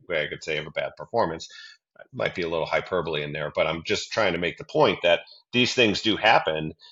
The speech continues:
And when they do, it just doesn't lead to a, an effective or productive discussion because, again, you don't trust the data.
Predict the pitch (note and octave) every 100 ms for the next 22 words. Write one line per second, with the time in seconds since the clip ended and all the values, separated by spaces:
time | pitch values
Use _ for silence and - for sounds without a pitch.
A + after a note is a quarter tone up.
0 | _ G#2+ G#2 G2+ F#2 A#2 E3+ B2 G#2+ -
1 | B2+ - - B2+ A#2 A#2+ A2 G#2 G2+ F#2
2 | F2+ F2+ - G2 - F2 F2 D#2+ E2+ E2
3 | - - - - B2+ F2+ D2+ D2+ - E2
4 | D#2 - _ _ - G2 A#2 D#2+ F2 D#2+
5 | F2+ E2+ F2 D#2+ - D#2 B2+ D#2